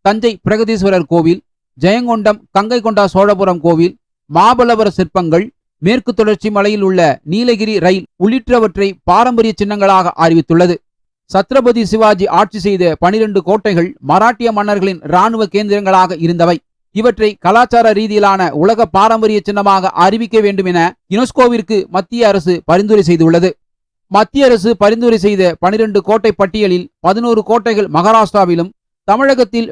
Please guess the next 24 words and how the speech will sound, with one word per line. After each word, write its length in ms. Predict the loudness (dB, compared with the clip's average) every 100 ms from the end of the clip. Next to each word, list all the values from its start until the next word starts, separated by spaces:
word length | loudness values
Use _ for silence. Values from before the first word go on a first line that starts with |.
| 0
விழுப்புரம் 400 | 0 2 0 2
மாவட்டத்தில் 520 | 2 2 0 0 0 2
உள்ள 100 | 2 0 -2
செஞ்சிக்கோட்டையும் 680 | -4 -2 -2 -2 0 -4 -4 -2
இடம்பெற்றுள்ளன. 580 | 0 0 0 0 0 -2 _ _ _ _
மராட்டியர்கள் 680 | 0 2 2 2 0 2 -2 -4
கிபி 300 | -4 -4 -4 -4 0
ஆயிரத்தி 440 | 0 2 -2 0 2 2
அறுநூற்று 420 | 0 -4 -6 -2 0
எழுபத்தி 340 | 0 -2 -2 -2
எட்டு 180 | 0 -2 -2
முதல் 220 | -2 -2 -6 _ -2 0
ஆயிரத்தி 400 | 2 -2 -4 0 2
அறுநூற்று 440 | 2 0 -6 -8 -8 -6
தொன்னூற்றி 380 | -6 -6 -4 0 2
ஏழு 160 | 2 0
வரை 180 | 0 -2 _ _ _ -2
செஞ்சிக்கோட்டையை 680 | -2 0 0 0 0 -2 0
தலைமையிடமாக 680 | 0 0 0 0 2 0 -2
கொண்டு 200 | -2 -2 -4 0
ஆட்சி 220 | 0 0 0
செய்ததால், 460 | 0 2 2 0 -2 _
புராதன 380 | 0 2 2 2 2
பட்டியலில் 480 | 0 0 0 -2 -4